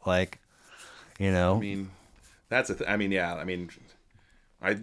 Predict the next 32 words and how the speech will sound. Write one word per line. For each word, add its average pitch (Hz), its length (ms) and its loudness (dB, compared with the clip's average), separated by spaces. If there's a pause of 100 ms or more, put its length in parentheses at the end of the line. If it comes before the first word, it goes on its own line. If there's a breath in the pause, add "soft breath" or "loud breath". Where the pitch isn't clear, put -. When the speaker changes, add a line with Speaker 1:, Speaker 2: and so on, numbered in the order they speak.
Speaker 2:
I'd 113 120 2
always 107 340 2
thought 110 180 4
it 101 40 2
would 95 80 -2
be 98 80 -2
cool 95 260 -4
to, 98 100 0
like, 85 180 -2
curate 90 380 -4
a, 87 200 -6 (180)
like, 87 220 -10
a 90 80 -4
music 90 340 -8
festival, 90 560 -6 (260)
you 101 140 -10
know, 87 340 -6
like, 85 240 -8 (180)
that 90 180 -6
type 87 200 -4
of 87 80 -8
stuff. 87 380 -8 (760 soft breath)
Um, 85 260 -10
Speaker 1:
Joe 85 160 -4
Strobel 82 460 -4
Productions. 82 640 -4
Speaker 2:
Yeah, 90 200 -10 (140)
bring 92 140 -8
back 87 160 -6
Spirit 92 340 -8
Fest, 82 240 -16
man. 82 240 -16